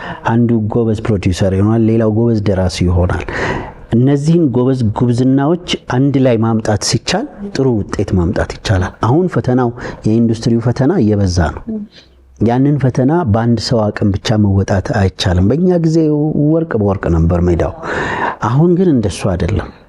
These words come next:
ስለዚህ ይሄንን ትግል ማሸነፍ የሚቻለው አንድ በመሆን ሳይሆን በመተባበር፣ በመከባበርና አንድ ላይ በመስራት ነውና ወጣቶቹ ባካችሁ ተባበሩ፣ ተዋደዱ፣ ተከባበሩ።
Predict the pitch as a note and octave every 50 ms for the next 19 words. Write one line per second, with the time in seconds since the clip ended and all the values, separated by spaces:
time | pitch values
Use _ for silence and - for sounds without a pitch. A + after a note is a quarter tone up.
0 | _ - - - - C3 C#3 D3 D3 D#3+ - A#3+ B2+ C3+ D3+ E3 F3+ G3 A3+ A3+
1 | G3+ - - - - - - - D3+ C3 C#3+ C#3 B2+ A2+ A2+ A2+ A2+ - C3 C3+
2 | D3 C#3+ B2+ - B2 C3+ D3+ D3+ D3+ - F3 F3+ G3 B3+ - - - - - -
3 | - - - - A2+ A2+ A#2+ A#2 G#2+ G#2+ G2+ G#2+ G#2 G#2 G#2 G#2 G#2+ G#2 G#2 -
4 | B2 B2 D3+ G#3 A3 B2+ G#2 G#2+ G#2 G#2 - - A#2+ A2 G#2+ G#2+ A2+ A#2 E3 D#3+
5 | - - A2 G#2 G#2 G#2+ - - A#2+ A2 G#2+ G#2+ A2+ B2 C#3+ D#3+ F#3+ A#3 B3 -
6 | A#2+ A#2 G#2 F#2 F2+ F2 E2+ E2+ F2+ F#2+ F#2 F#2 - - - - - - - G2+
7 | G#2 A2+ C#3 G3 - - - - - - - - - A#2+ A2+ - - B2+ B2+ -
8 | A2 - - - G2 F#2 E2 - - - - - - - - - F2+ - - -
9 | - - - - _ _ _ - E2 D#2+ - - - A2+ G#2 G2 F2+ E2 E2 E2
10 | E2+ E2 D#2+ - - A2 G#2 G2 F2+ F2+ E2 E2 E2 - - B2+ - - B2+ A#2
11 | G2+ F#2 - - D#2+ D#2